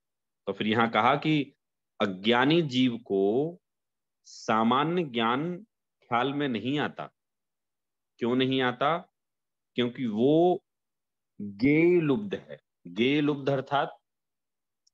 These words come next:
कि जैसे सब्जी में स्वाद लोलुपी होता है ना,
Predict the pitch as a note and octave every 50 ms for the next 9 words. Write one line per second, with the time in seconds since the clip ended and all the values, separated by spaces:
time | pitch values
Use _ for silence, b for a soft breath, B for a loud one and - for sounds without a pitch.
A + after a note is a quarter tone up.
0 | _ - G2 G2 G#2+ G#2 - C3 B2 - - A#2 G#2 A2 A2+ C3 C#3+ D3 D3+ C#3+
1 | - - C3 A#2+ B2 C3+ C#3 D3+ C#3+ C#3+ C#3+ C#3+ C#3+ C#3+ D3 D3+ D3 C#3 C#3 C3+
2 | - E3 G3 G#3 F#3